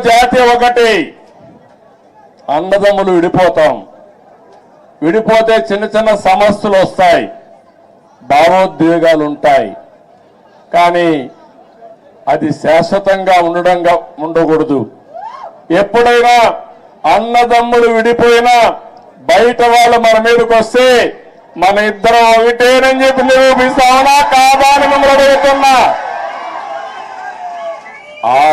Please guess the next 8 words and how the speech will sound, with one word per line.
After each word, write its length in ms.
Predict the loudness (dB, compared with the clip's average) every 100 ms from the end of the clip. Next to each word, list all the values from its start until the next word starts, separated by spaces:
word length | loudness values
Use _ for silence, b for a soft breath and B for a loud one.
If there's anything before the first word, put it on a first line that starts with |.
| 0
ఐకమత్యం 580 | -2 -2 0 0 -2 -4 -4
ఇక్కడ 180 | -6 -8
ఉండాల్సిన 460 | -2 0 0 -2 -2 -2
అవసరం 400 | -2 -2 -2 -2
ఉంది. 260 | -4 -6 -6 -8 -12 -20 -20 -20 -20 -18 -16 -14 -16 -16 -20 -20 -2
మన 120 | 0 2 2 2
జాతి 360 | 2 2 2 2 2
ఒకటే, 380 | 2 0 0